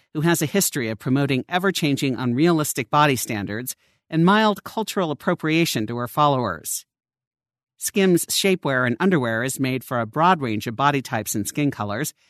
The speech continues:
sending a more inclusive message to customers. How Skims' sponsorship will be received by the fans of a league that's a model of women's empowerment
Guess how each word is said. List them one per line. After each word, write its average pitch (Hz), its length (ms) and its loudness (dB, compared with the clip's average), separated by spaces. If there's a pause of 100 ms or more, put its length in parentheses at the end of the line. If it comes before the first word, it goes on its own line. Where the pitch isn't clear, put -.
(320)
sending 214 280 4
a 196 60 6
more 185 220 6
inclusive 165 520 0
message 110 420 -6
to 127 100 -6
customers. - 720 -4 (1000)
How 196 180 0
Skims' 165 500 2
sponsorship 113 680 0
will 120 100 -6
be 127 160 -2
received 123 480 -2
by 117 140 -2
the 95 80 -10
fans 147 400 2
of 107 100 -4
a 107 60 -6
league 113 320 -4
that's 113 200 -6
a 117 40 -2
model 131 380 2
of 107 100 -8
women's 120 300 -2
empowerment 113 600 0